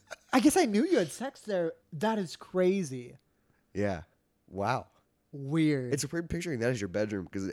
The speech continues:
Speaker 2: I, all I can picture is a sewing machine.
Speaker 1: No, um, <laughs> yeah, so when I lived in there,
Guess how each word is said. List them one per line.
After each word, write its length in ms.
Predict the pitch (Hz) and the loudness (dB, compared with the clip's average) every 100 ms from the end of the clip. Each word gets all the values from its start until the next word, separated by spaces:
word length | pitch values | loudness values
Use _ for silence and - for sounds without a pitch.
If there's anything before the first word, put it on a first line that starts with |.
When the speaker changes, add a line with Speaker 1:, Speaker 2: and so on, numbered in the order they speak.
| - | -4
Speaker 2:
I, 160 | 90 107 | -2 0
all 180 | 110 147 | 4 4
I 80 | |
can 160 | 156 110 | 2 -2
picture 220 | 117 117 | -4 -4
is 80 | 104 | -4
a 100 | 95 | -4
sewing 440 | - - 104 104 | -6 -2 -2 -2
machine. 420 | 92 82 80 78 82 _ _ - - - - - - - - - - _ _ 175 | -4 -10 -12 -14 -18 _ _ -14 -12 -12 -14 -18 -20 -20 -20 -20 -20 _ _ -4
Speaker 1:
No, 340 | 202 202 165 | 0 0 2
um, 340 | 156 151 147 - | 2 0 -6 -8
<laughs> 40 | |
yeah, 200 | 214 202 | 0 2
so 160 | 160 170 | 2 -2
when 140 | 156 | -4
I 120 | 151 185 | -4 -4
lived 220 | 226 214 | -4 -4
in 160 | 202 | -8
there, 640 | 151 135 131 127 120 123 | -6 -6 -6 -8 -10 -12